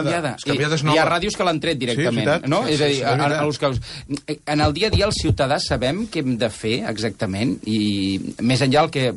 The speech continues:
Speaker 1: veniu professionals a dir-nos aquí coses, no, en el moment donat de, de certs comportaments. Tenim alguns webs, tenim alguna, algunes, alguns indrets on trobar com actuar.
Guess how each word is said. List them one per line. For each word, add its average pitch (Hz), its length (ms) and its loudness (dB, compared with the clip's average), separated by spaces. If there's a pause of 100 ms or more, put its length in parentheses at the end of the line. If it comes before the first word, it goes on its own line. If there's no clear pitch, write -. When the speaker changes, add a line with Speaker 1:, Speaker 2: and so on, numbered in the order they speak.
Speaker 1:
veniu 107 420 -6
professionals 113 500 -2
a 117 80 2
dir-nos 117 400 -2
aquí 113 200 -4
coses, 113 400 0
no, 113 100 2
en 120 120 2
el 107 60 2
moment 107 240 2
donat 107 340 0
de, 127 200 0
de 110 200 -6
certs 113 180 -2
comportaments. 101 640 -4 (340)
Tenim 113 220 2
alguns 117 400 2
webs, 107 380 0
tenim 104 260 -2
alguna, 107 680 0
algunes, 104 460 -4 (220)
alguns 104 300 0
indrets 107 280 0
on 107 80 0
trobar 104 320 0
com 110 200 0
actuar. 90 420 -6